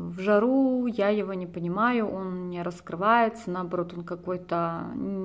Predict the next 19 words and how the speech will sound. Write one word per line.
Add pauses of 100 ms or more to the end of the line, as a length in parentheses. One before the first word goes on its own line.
(240)
не
очень
приятный
становится
на
коже.
Поэтому
я
так
думаю,
что
этот
аромат
не
любит
тепла,
он
любит
прохладу.